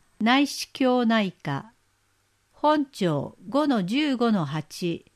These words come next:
ラメゾンブランシュ二ビー。電話零四二三八三の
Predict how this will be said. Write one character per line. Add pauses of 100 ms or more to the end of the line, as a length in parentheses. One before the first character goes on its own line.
(300)
ラ
メ
ゾ
ン
ブ
ラ
ン
シ
ュ (140)
二 (120)
ビ (520)
ー。
電
話 (300)
零
四
二 (220)
三
八
三
の